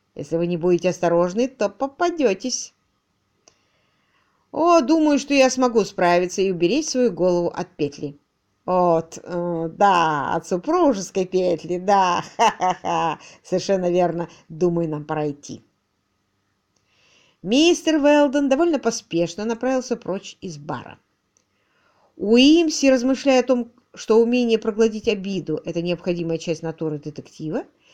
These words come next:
сдерживая искушение воссоединить носок своего ботинка с довольно массивным задом мистера Уэлдона, задумчиво последовал за ним. Официант сообщил ему, что леди перешли в дансинг-холл.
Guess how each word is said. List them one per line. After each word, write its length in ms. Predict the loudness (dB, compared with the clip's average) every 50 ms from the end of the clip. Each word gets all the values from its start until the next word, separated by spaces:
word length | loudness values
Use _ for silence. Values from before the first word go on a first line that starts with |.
| _ _ _ _
сдерживая 720 | -14 -12 -8 2 4 6 6 6 4 0 -2 0 0 0 0
искушение 800 | 0 -4 -8 -10 -10 -10 -10 -8 -4 -2 -2 -2 0 -2 -2 -2
воссоединить 720 | -2 -4 -6 -6 -6 -6 -6 -6 -6 -8 -8 -8 -8 -8
носок 320 | -10 -10 -8 -8 -10 -10 -6
своего 220 | -2 0 0 0
ботинка 480 | 0 -2 -4 -6 -6 -10 -8 -8 -8 -8
с 80 | -4
довольно 340 | -4 -2 -2 -2 -2 -4 -4
массивным 640 | -6 -6 -6 -6 -8 -8 -8 -6 -6 -6 -8 -10 -10
задом 540 | -8 -4 -4 -4 -2 -2 -4 -6 -6 -8 -12 _ _ _ _ _ _ -8
мистера 400 | -4 -4 -4 0 2 2 4 6
Уэлдона, 540 | 6 6 6 4 4 2 -2 -2 -4 -6 _ _ _ _ _ _ _ _
задумчиво 840 | -20 -10 -6 -6 -6 -6 -8 -8 -6 -6 -6 -6 -8 -6 -6 -6 -6 -6
последовал 640 | -6 -8 -8 -8 -8 -6 -6 -4 -4 -6 -8 -10 -10
за 140 | -10 -10 -10
ним. 260 | -10 -12 -14 -16 -20 _ _ _ _ _ _ _ _ _ _ _ _ _ _ _ _ _ _ _ _ _
Официант 480 | -4 -2 -2 -2 -2 -2 -4 -4 0 0
сообщил 380 | 0 0 0 -2 -2 -2 0
ему, 100 | 0 -2
что 160 | -2 -2 -2
леди 300 | 0 0 0 0 0 -2
перешли 380 | -4 -4 -4 -6 -4 -4 -6 -6
в 60 | -2
дансинг-холл. 760 | -2 -2 -2 -2 -4 -8 -12 -12 -12 -10 -10 -10 -8 -10 -12